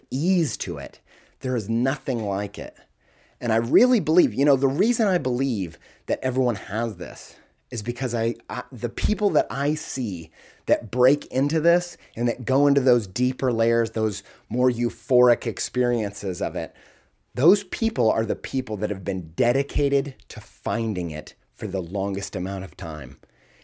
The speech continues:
And it's the people that, that ignore that voice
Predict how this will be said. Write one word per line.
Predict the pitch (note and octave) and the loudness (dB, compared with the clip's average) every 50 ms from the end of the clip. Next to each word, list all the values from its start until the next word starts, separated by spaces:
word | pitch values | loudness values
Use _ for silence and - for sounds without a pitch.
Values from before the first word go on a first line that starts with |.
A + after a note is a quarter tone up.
| _ _ _ - | _ _ _ -4
And | A2 A2 A2+ | -2 0 0
it's | A2 A2 - | -2 -2 -4
the | - A2 | -6 -6
people | - - - F#3 F3 D3+ C#3+ | -6 -2 -2 -2 2 2 2
that, | A#2+ A#2+ A#2 - - - _ _ _ _ _ _ - _ _ _ - | 4 4 2 2 0 -6 _ _ _ _ _ _ -20 _ _ _ -2
that | A#2 A#2 G#2 | -2 0 0
ignore | A2 G#2 E2+ A2+ A#2 B2 C3 D3 F#3+ A3+ A3 E3+ - E2 D#2+ - - _ - | 0 0 0 -2 0 4 6 8 10 10 10 8 8 4 0 -4 -12 _ -2
that | A#2+ A2+ G2 - | -2 -2 -2 -2
voice | G2+ A2 G2+ F#2 D#2 D2+ - - - - - | -2 -2 -2 0 -2 -4 -6 -10 -14 -16 -18